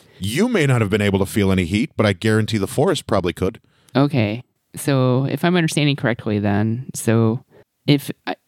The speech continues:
Speaker 2: if it's magic that's aligned with the forest, it could potentially still work.
Speaker 1: Absolutely.
Speaker 2: Hmm. Okay. Good to know.
Speaker 1: Are you new to magic?
Speaker 2: I mean, not exactly. I'm not a scholar in magic.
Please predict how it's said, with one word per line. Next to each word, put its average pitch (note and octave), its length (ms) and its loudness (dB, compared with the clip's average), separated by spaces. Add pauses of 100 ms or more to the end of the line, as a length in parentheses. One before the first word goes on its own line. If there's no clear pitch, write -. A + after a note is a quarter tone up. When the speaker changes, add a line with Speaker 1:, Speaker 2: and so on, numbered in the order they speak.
(220)
Speaker 2:
if - 140 -4
it's C#3+ 140 0
magic F3 380 0
that's D3 180 -2
aligned A#2 760 2
with A#2 400 -2
the G#2+ 100 -6
forest, E2 800 0 (320)
it A#2+ 160 -2
could A#2 100 -6
potentially G#2 440 0
still B1+ 220 -2
work. G#1+ 280 -4
Speaker 1:
Absolutely. F#2 680 -4 (500)
Speaker 2:
Hmm. A2 760 6 (1000)
Okay. B2 400 2 (560)
Good C3+ 140 2
to A#2 100 2
know. A2+ 260 0 (420)
Speaker 1:
Are G2+ 60 2
you G2+ 140 0
new B2+ 200 2
to D3 80 0
magic? G#2+ 480 -2 (500)
Speaker 2:
I A3+ 80 0
mean, D#4 180 2
not C#4 160 2
exactly. D#3 440 0
I'm G3 80 0
not G#3+ 120 2
a C#3+ 40 2
scholar B2+ 420 0
in D#2+ 120 -4
magic. D2+ 500 -8